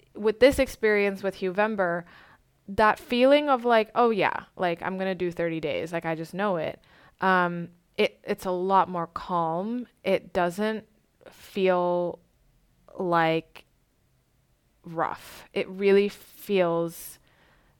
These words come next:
solid. And I would not have been able to, yeah, I would not have been able to kinda discover what it actually feels like, um,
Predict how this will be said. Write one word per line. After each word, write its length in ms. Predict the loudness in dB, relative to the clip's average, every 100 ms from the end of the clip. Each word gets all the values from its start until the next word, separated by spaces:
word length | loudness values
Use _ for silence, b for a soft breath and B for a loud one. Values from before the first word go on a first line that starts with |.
| _
solid. 840 | -20 -6 -2 0 -2 -6 -10 -14 _ _ _ _ _ _ _ _ _
And 460 | 0 0 0 -2 -8 _ _
I 160 | 6 6
would 220 | 6 2
not 200 | 2 0
have 160 | 0 -2
been 140 | -2
able 300 | -2 -2 -4
to, 640 | -4 -8 -6 -4 -4 -6 -6
yeah, 300 | -2 0 2
I 100 | 0
would 140 | -4 -4
not 160 | -4
have 140 | -4 -4
been 140 | -4
able 220 | -6 -6
to 100 | -6
kinda 240 | -4 -4 -4
discover 760 | -4 -6 -4 -2 0 0 -2 -4
what 200 | -4 -2
it 140 | 0
actually 400 | -2 -4 -6 -8
feels 380 | -6 -6 -6 -2
like, 340 | 0 0 -2 -14 B B B B -4
um, 480 | -2 -2 -4 -8